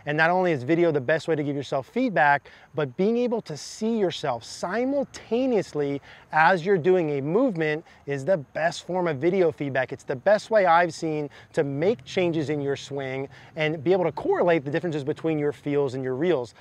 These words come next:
Live View is super easy to use and set up. Simply set it up behind or in front of you. You connect it with your iPad or phone, pop that on the ground. You can actually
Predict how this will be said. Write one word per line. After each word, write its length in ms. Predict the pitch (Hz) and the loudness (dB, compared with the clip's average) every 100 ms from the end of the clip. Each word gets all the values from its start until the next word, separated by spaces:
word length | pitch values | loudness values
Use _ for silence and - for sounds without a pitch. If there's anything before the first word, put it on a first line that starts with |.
| - - | -20 -6
Live 300 | 143 160 180 | 0 2 2
View 120 | 175 | 0
is 80 | 151 | -2
super 440 | - 196 226 269 | -4 -2 -2 0
easy 240 | 240 233 202 | -2 -2 -2
to 80 | 214 | 0
use 260 | 180 175 | 0 0
and 100 | 170 | -2
set 200 | - 156 | -2 0
up. 220 | 131 131 - - | 2 0 -2 -20
Simply 320 | - 170 165 165 | -6 -4 0 0
set 220 | - 170 | 2 2
it 80 | 175 | 2
up 160 | 170 | 0
behind 640 | 165 156 180 185 208 208 196 | -2 -4 -4 -2 0 -2 0
or 220 | 180 190 | 0 0
in 80 | 190 | 0
front 240 | 175 156 | 0 0
of 100 | 139 | 0
you. 280 | 139 139 147 _ - - | -2 -2 -4 _ -20 -6
You 80 | 156 | -4
connect 280 | 147 165 - | 0 2 2
it 60 | |
with 140 | 175 170 | 2 2
your 100 | 170 | 0
iPad 640 | 143 156 170 - 170 170 | 2 4 2 0 0 2
or 140 | 160 147 | 0 -2
phone, 420 | - 214 220 214 - _ | 0 2 2 -2 -8 _
pop 260 | - 180 - | -2 0 4
that 120 | 185 | 2
on 140 | 180 | 2
the 80 | 165 | 0
ground. 280 | 131 160 165 | -2 -2 -2
You 60 | 147 | -2
can 100 | 165 | -4
actually 220 | - | -4